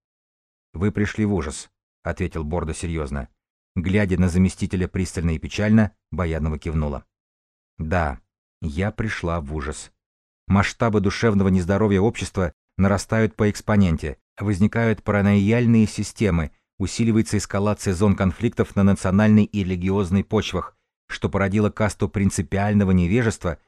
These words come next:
с полной расторможенностью животных влечений. Это... это страшно, Рене. Мы так старались в течение сотен лет освободить детей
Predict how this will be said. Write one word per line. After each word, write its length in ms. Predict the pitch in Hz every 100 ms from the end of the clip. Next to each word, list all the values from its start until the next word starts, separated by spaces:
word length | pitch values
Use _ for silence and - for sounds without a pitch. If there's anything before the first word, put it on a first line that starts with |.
| _
с 200 | - -
полной 420 | - 113 117 120 110
расторможенностью 840 | 101 - 92 95 101 101 92 -
животных 480 | 87 92 92 92 80
влечений. 540 | 92 - 92 76 67 _ _ _ _ _
Это... 420 | 101 101 101 82 _ _ _ _ _
это 280 | 101 85 98
страшно, 640 | - - 120 104 - 82
Рене. 380 | 78 85 85 71 _ _ _ _ _ _ _ _ _
Мы 180 | 92 92
так 320 | _ 123 110
старались 540 | - 104 104 120 104
в 100 | -
течение 520 | - 90 - 113 98
сотен 440 | 90 - 117 101 92
лет 220 | 104 107
освободить 520 | - - 92 98 104 87
детей 460 | 95 123 113 90